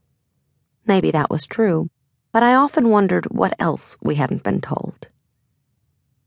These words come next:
I tuned back into the men in gray as they itemized Graham Hilda's holdings, projected receipts, calculated interest rates, and translated international rates of exchange.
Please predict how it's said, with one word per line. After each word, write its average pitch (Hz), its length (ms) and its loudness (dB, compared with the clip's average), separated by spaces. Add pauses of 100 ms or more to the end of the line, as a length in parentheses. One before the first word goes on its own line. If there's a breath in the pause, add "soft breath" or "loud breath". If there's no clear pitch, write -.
(160)
I 202 60 0
tuned 320 320 2
back 185 240 0
into 151 220 2
the 151 100 2
men 143 180 2
in 139 140 2
gray 135 460 2
as 139 140 -2
they 139 180 2
itemized 139 680 0
Graham 139 300 2
Hilda's 131 440 0
holdings, - 600 -2 (320)
projected 139 500 0
receipts, - 560 0 (300)
calculated 147 720 2
interest 196 440 0
rates, 151 460 2 (420)
and 220 80 2
translated 214 680 2
international 180 640 2
rates 143 240 0
of - 60 -4
exchange. - 840 -6